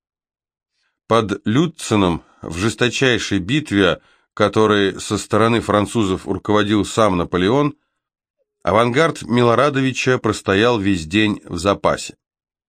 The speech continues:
Не проиграв сражение, русская и прусская армии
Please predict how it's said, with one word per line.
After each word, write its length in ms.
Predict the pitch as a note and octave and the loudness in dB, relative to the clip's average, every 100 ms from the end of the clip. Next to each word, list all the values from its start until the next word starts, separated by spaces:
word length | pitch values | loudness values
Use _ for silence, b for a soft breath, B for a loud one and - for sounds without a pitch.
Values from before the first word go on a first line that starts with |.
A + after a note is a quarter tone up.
| _ _ _ _ _ _ - | _ _ _ _ _ _ -6
Не 240 | G#2+ D3+ | 0 0
проиграв 580 | D3+ D3+ D#3+ D3+ D3+ A2+ | 2 0 0 0 0 -2
сражение, 800 | - A2+ A2+ D3 D#3+ D#3 D3 C3+ | -2 0 0 0 0 0 0 0
русская 720 | C3 C3+ - - G#2+ G2 F#2 | 0 -2 -2 -4 0 2 2
и 220 | - - | -2 -4
прусская 680 | G2 A2 A#2+ - - F#2 E2+ | -4 0 -2 -2 -2 0 2
армии 600 | G2+ C3+ C#3+ D3 D3 C#3 | 2 2 0 0 -2 -4